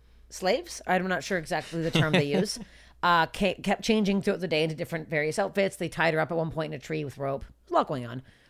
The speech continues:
Speaker 1: Right before the comedy starts, she comes out in a bathing suit that just is like a one piece, but then just her boobs are cut out. So just two bare boobs just roaming around. So it's not only hard to follow five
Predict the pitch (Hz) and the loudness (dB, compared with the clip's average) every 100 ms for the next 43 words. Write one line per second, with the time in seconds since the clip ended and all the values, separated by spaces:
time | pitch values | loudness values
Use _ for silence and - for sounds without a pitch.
0 | - 226 247 240 208 202 185 180 160 143 | 4 6 6 6 4 4 2 2 0 0
1 | - - - - - 196 202 175 175 160 | -4 -20 -20 -12 -4 0 2 4 2 0
2 | 180 175 156 147 135 - - - - 165 | 0 -2 -4 -4 -6 -10 -20 -20 -6 -4
3 | 123 127 - 156 156 151 143 214 196 131 | -2 -4 -6 -4 0 4 6 6 4 0
4 | - - _ - 156 156 156 - - - | -4 -10 _ -8 0 0 0 -4 -6 -2
5 | 175 156 139 131 - 165 120 - - - | -2 0 -2 -4 -4 -2 -2 -6 -20 -20
6 | - - 160 156 _ _ _ _ _ - | -12 -6 -6 -6 _ _ _ _ _ -20
7 | - - - 247 214 220 208 156 - 190 | -20 -12 2 4 6 8 8 6 2 2
8 | 135 131 165 - 143 156 175 165 151 135 | 2 -2 -6 -6 2 8 8 6 0 0
9 | 139 - - - - - - - 294 262 | -2 -8 -20 -20 -20 -20 -6 2 6 6
10 | 269 349 381 359 320 277 262 - - 202 | 6 8 8 8 2 2 -2 -8 4 8
11 | 220 214 208 160 - 208 208 185 165 - | 10 8 2 -4 6 10 10 8 6 6
12 | 156 160 | 6 4